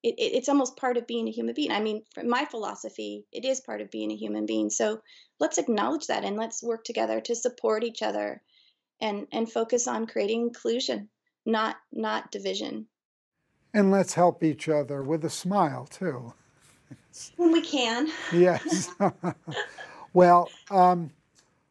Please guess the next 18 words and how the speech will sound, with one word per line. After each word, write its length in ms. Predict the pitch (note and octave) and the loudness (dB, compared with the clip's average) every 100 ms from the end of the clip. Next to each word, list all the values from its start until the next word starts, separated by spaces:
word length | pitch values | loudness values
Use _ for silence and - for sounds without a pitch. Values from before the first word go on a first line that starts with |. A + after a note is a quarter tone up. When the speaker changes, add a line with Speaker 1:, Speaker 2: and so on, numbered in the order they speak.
| _ _ - | _ _ 6
Speaker 2:
Marcy, 400 | G#3 B3 - A3 | 8 10 8 2
thanks 340 | - A#3 A#3 | 4 2 2
so 180 | - A3 | 2 4
much 280 | G3+ G#3+ - | 6 4 4
for 160 | - F3+ | 0 2
coming 380 | F#3 G3 F3+ | 4 2 2
back 360 | E3+ F#3 F#3 - | 6 8 6 4
to 180 | F3 D3+ | 0 2
different 400 | F#3 F3+ E3+ D#3+ | 2 2 0 2
brains 400 | F3 F3 D#3+ - | 2 2 0 4
dot 260 | F3+ E3 | 6 8
org. 360 | E3+ E3 E3 C#3+ | 8 6 6 4
We 120 | D3+ | 0
love 300 | D3+ F#3 E3+ | 4 4 6
having 400 | D#3+ F3+ E3 E3+ | 6 6 6 0
you 100 | E3+ | 0
here. 320 | C#3+ F3 F3 | 2 4 6
And 220 | E3 E3 | 4 0